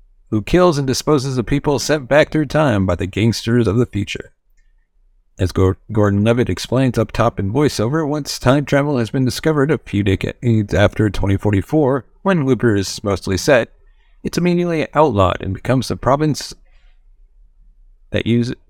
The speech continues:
hmm, province of a Demonon that uses the technology to cover up its crimes. Gordon-Levitt was recruited into this Looper job as a kid,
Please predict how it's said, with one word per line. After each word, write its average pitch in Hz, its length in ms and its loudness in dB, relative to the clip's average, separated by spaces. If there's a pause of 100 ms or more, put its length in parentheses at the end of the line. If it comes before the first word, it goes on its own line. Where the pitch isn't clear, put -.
hmm, 113 320 -2 (440)
province 135 440 4
of 104 100 0
a 95 120 0 (260)
Demonon 127 560 2
that 117 140 -2
uses 107 340 2
the - 120 -6
technology 156 760 0
to 147 120 -2
cover 120 320 0
up 117 100 -4
its - 160 -8
crimes. 78 600 -4 (500)
Gordon-Levitt 160 640 2
was 101 200 2
recruited 120 520 2
into 101 180 2
this 92 240 0
Looper 131 240 0
job 107 340 0
as 113 120 -2
a 117 40 -4
kid, 147 300 -2